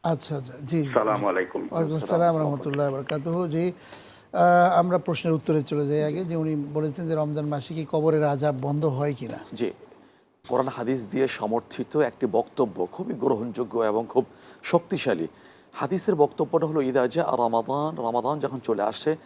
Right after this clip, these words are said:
Speaker 3: "ফুত্তিহাত আবওয়াবুল জান্নাহ", জান্নাতের বা আকাশের দরজাগুলো খুলে দেওয়া হয়,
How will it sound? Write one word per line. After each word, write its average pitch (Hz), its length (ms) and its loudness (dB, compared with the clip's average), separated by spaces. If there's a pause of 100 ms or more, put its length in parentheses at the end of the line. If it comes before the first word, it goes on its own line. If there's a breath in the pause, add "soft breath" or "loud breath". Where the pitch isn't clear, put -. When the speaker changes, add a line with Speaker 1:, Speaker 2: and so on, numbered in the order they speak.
(280 loud breath)
Speaker 3:
"ফুত্তিহাত 180 500 -4
আবওয়াবুল 123 520 0
জান্নাহ", 117 380 -4
জান্নাতের 120 520 -4
বা 104 100 -2
আকাশের 120 360 -6
দরজাগুলো 120 440 -2
খুলে 160 260 2
দেওয়া 90 220 0
হয়, 90 140 -4